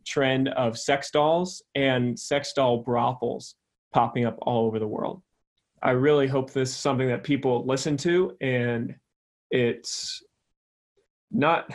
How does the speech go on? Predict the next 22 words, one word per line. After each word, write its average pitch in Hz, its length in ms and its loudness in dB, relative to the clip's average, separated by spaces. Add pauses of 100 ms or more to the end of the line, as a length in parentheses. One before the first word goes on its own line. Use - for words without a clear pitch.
(180)
enlightening 143 540 2
is 131 100 0
not 127 220 -2
the 127 80 0
right 123 200 0
word, 120 380 -2
but 127 280 0 (140)
maybe 156 380 2
it 135 100 -2
helps 143 320 0
them 127 160 0
see, 123 680 0 (1120)
see 147 360 2
people 175 760 -2 (1000)
that 131 260 2
they 139 120 4
may 139 220 4
have 120 180 0
demonized 135 880 0
or 131 160 -2
cast 123 460 -2
off 131 460 0